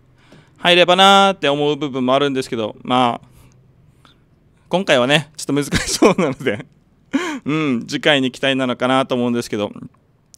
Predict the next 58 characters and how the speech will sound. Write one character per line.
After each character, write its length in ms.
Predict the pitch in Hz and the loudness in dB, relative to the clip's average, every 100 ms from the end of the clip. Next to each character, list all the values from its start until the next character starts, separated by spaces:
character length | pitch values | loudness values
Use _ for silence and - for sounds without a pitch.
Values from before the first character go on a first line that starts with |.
| - | -6
い 100 | 151 | 2
ろ 120 | 156 | 4
い 20 | |
ろ 80 | 151 | 4
ね、 120 | 160 | 4
こ 100 | 147 | 2
の 200 | 131 117 | 0 0
オ 60 | - | -2
リ 80 | 139 | -2
ン 20 | |
ピ 80 | 123 | -4
ッ 40 | |
ク、 180 | - 110 | -6 -8
大 160 | - 131 | -4 -4
き 80 | 131 | -4
な 100 | 110 | -4
大 180 | 120 113 | -4 -4
会 160 | 113 | -4
な 100 | 110 | -4
の 80 | 101 | -4
で、 160 | 95 - | -8 -10
は 180 | - 113 | -6 -6
い、 120 | - - | -6 -8
番 160 | 110 | -6
組 180 | 104 107 | -4 -6
で 80 | 98 | -4
も 80 | 104 | -4
い 220 | 107 107 - | -4 -6 -4
ろ 120 | 113 104 | -4 -2
い 40 | |
ろ 80 | 101 | -4
取 180 | 123 110 | -2 -2
り 40 | |
上 60 | 104 | -4
げ 80 | 98 | -6
て 100 | 120 | -6
ね、 140 | 151 - - - | -8 -12 -16 -8
お 80 | |
話 340 | 117 110 - 113 | -4 -4 -6 -8
し 40 | |
し 20 | |
て 120 | - 113 | -6 -8
い 60 | |
こ 180 | - 113 | -6 -10
う 20 | |
と 80 | 110 | -8
思 100 | 107 | -6
い 40 | |
ま 120 | 101 95 | -6 -8
す 100 | 104 | -10
の 100 | 90 | -12
で、 120 | 90 - _ _ | -14 -20 _ _
は 140 | 127 | -4
い。 120 | 131 - - _ _ _ _ _ _ _ _ _ _ _ _ _ _ _ _ _ _ _ | -4 -6 -20 _ _ _ _ _ _ _ _ _ _ _ _ _ _ _ _ _ _ _
<clears throat> 1200 | 208 143 127 _ _ _ _ _ _ _ _ _ | -10 -10 -14 _ _ _ _ _ _ _ _ _
あ 100 | 180 | -2
と 100 | 180 | 2
ね、 240 | 170 117 | 2 0